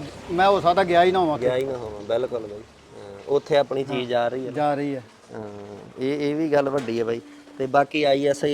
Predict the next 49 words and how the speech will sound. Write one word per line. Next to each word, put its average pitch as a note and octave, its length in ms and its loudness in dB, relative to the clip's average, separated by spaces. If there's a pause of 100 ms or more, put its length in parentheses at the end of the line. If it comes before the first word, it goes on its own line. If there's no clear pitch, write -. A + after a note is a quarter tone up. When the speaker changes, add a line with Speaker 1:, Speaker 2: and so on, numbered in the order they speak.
(200)
Speaker 2:
ਆਈ C#3 180 0
ਮਾਰਕਾ C3 500 0
ਦਾ C3 120 2
ਜਿਹੜੀ C3 220 0
ਪਾਈਪ B2 300 0
ਲੱਗੀ B2 300 -4
ਹੋਈ B2+ 160 -4
ਹੈ, B2 60 -4
ਜਿਵੇਂ B2 180 -6
ਬਾਈ A#2 220 -2
ਹੋਰਾਂ A#2+ 180 -4
ਨੇ B2 60 -4
ਦੱਸਿਆ। A#2+ 360 -6 (380)
ਤੇ E3+ 60 2
ਬਾਈ F#3 140 8
ਇਹਦੇ G#3+ 280 4
'ਚ A3+ 60 4
ਜਿਵੇਂ G#3+ 280 4
ਆਹ F3 320 6
ਹੁਣ F3 180 0
ਤੁਸੀਂ D#3+ 260 -2 (180)
ਸੈਂਪਲ D3+ 400 2
ਗੁੱਲੀਆਂ C#3+ 480 2
ਜਾਂ C#3+ 380 2
ਇਹ E3 160 0
ਪਾਉਣੇ E3 340 0
ਆ, E3+ 60 0
ਇੱਕ E3+ 280 -2
ਜਿਵੇਂ E3+ 240 2
ਇਹਦੇ F#3 140 4
'ਚ F#3+ 60 2
ਬੋਲ D#3+ 280 4
ਦਿੰਦੇ D#3+ 200 0
ਆ - 20 2
ਜਾਂ D#3+ 140 2
ਜੇ D3+ 240 2
ਸੀ D#3 140 -4
ਬੀ D3+ 100 -4
ਵਾਲਿਆਂ D3+ 220 4
ਦੀ, D3 100 -4
ਉਹਨਾਂ F3 260 -2
ਦੀ E3+ 80 -4
ਕੋਈ E3 160 -4
ਲੋੜ D#3+ 220 2
ਹੈ D#3+ 300 2
ਕਿ? D3 80 -6
Speaker 1:
ਨਾ D#3 180 0
ਜੀ, B2+ 60 -8
ਨਾ। B2 120 -14